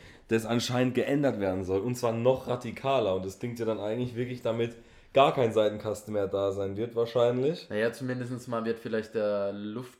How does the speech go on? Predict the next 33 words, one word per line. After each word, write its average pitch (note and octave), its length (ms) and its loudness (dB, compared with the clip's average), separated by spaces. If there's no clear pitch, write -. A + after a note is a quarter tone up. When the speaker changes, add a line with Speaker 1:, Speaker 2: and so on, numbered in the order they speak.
Speaker 2:
der A2 140 -2
vertikale A#2 600 -2
Lufteinlass G#2 840 -8
im G#2 220 -10
Seitenkasten G#2 960 -4
extremer F#2+ 720 -8
Speaker 1:
Ja, F#2+ 60 -10
Speaker 2:
ausfallen. F#2+ 440 -2
Speaker 1:
das - 80 -2
kann A2 140 -2
auch A#2+ 160 2
sein. G#2 200 -2
Die A2 120 2
haben A#2+ 160 2
jetzt A2+ 180 2
auch A2+ 380 4
oben C3 300 -2
am A2 180 2
Halo A#2+ 480 4
ja G2 160 4
Speaker 2:
Ja, F#2 100 0
Speaker 1:
auch A2+ 120 0
zwei G#2+ 180 4
Speaker 2:
auch - 20 2
noch G2+ 60 -2
Speaker 1:
Löcher. A2 460 0
Speaker 2:
zwei G2+ 200 -10
Luftlöcher, G2 640 -12
Speaker 1:
Ja, G2+ 200 4
Speaker 2:
ja. F#2 80 -8
Speaker 1:
genau. G#2 520 -2
Also, G2 460 -4
das A#2 100 4